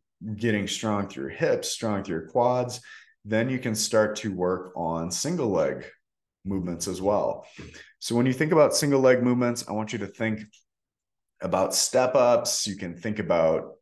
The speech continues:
performing a mini lunge. With all these exercises, you can control, again, that range and just start small. We want that low load where you're not experiencing a lot of stress through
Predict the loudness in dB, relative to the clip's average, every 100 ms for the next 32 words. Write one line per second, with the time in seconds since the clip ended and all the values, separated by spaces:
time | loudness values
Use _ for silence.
0 | _ -16 -8 -4 -4 -4 -4 -2 0 2
1 | 2 2 0 -2 -6 -16 -20 -20 _ _
2 | _ _ _ _ _ _ 0 4 6 6
3 | 4 2 2 2 4 4 2 -4 -6 -8
4 | -6 -6 0 4 6 6 4 0 -2 -2
5 | -2 -2 -2 -4 -2 -4 -4 -6 -6 -2
6 | 2 2 2 -2 0 -2 -2 -4 -6 -6
7 | -6 0 4 4 4 4 4 0 -4 -6
8 | -6 -4 -4 -4 -4 -2 -2 -2 -4 -2
9 | -2 -4 -4 0 0 0 -8 -8 -4 -2
10 | -2 -4